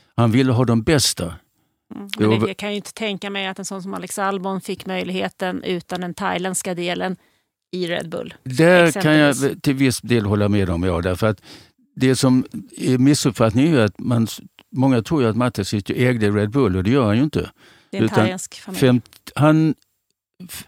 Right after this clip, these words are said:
Speaker 1: eh, han ägde fyrtionio procent och familjen i Thailand femtioen procent. Så ja, med Albon finns det nog en viss, eh, rätt att, eh, där var familjen, där la in ett ord att han skulle få köra.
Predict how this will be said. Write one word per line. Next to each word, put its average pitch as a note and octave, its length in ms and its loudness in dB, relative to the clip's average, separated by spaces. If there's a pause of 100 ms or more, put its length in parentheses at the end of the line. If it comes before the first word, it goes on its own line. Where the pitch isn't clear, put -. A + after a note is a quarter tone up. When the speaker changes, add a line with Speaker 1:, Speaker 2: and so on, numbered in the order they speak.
Speaker 1:
eh, F3 360 2 (920)
han D3+ 140 6
ägde D3+ 240 6
fyrtionio C3+ 560 4
procent G#2 500 0
och - 200 -4
familjen A2 600 0
i G2+ 400 -2
Thailand F2+ 420 -2
femtioen F#2 440 -2
procent. F2 480 -8 (280)
Så A#2 140 2
ja, B2+ 300 4
med C3 220 2
Albon D3 640 2
finns C3+ 240 0
det B2+ 100 2
nog A2+ 180 2
en A2 100 0
viss, - 420 -2 (1300)
eh, B2+ 80 2
rätt B2+ 300 2
att, F#2 320 -4
eh, G#2 120 0
där G2 280 0
var G#2+ 200 0
familjen, G#2 580 0
där G#2+ 120 -2
la G#2 160 0
in G2 140 0
ett F2+ 180 -2
ord F#2 180 0
att F2 140 -6
han F#2 100 -2
skulle F#2 220 -4
få E2+ 100 -8
köra. F#2 440 -4